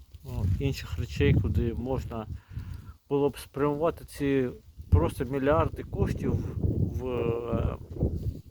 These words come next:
щось корисне. Але деякі, хто називає довбойоби, вирішили погратися у войнушки.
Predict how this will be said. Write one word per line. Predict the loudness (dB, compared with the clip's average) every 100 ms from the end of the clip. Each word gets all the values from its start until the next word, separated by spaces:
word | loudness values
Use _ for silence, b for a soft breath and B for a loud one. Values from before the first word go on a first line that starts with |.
| -14 -12 -14 -16 -20 _ -12
щось | -4 -4
корисне. | 0 0 0 -4 -10 -8 -12 -14 b b b b b
Але | -8 0 2 4 6 4 2 -4 _
деякі, | -12 0 2 2 -2 -4 0 0 -2 _ B B B B B B B B B B -18 -16
хто | -6 -4
називає | -2 0 4 6 6
довбойоби, | 4 0 2 4 6 4 4 2 0 -4 -12
вирішили | 0 0 0 -4 -4 -2
погратися | -2 -2 -2 -2 -8 -6 -6 -8 _ _ _ B B B B
у | -8
войнушки. | -2 0 2 -2 -4 -14